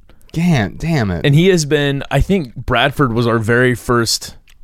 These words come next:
Speaker 2: person who came to the website when we started it back in two thousand and ten.
Speaker 1: <laughs> He's definitely very active on Twitter.
Speaker 2: <clears throat>
Speaker 1: And
Speaker 2: Dude, he is, yeah. We can, I can't thank you enough for your support over the years, Bradford. You've, you've been awesome, man.
Speaker 1: Amen. So, uh, I'd be interested in an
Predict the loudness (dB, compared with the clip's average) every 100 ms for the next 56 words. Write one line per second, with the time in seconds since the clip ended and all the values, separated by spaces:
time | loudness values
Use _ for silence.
0 | -10 -4 -2 0 0 0 0 0 2 2
1 | 2 0 -2 -2 -4 -4 -2 0 0 0
2 | -2 -4 -4 -4 0 0 2 0 0 0
3 | 0 2 0 0 -4 -4 -8 -6 0 0
4 | 2 0 2 0 2 2 2 -2 -2 -2
5 | -2 -4 -4 0 0 -2 -8 -8 0 0
6 | 2 2 2 2 2 0 0 -2 -8 -2
7 | 0 2 0 0 0 0 0 2 2 2
8 | 0 0 0 -2 -4 -4 -2 -2 -2 -4
9 | -4 -4 -4 -6 -4 -8 -6 -8 -10 -8
10 | -6 -4 -6 -8 -6 -2 0 0 -2 -4
11 | -8 0 4 4 6 6 4 4 2 0
12 | -2 0 2 2 -2 -2 -4 -6 -10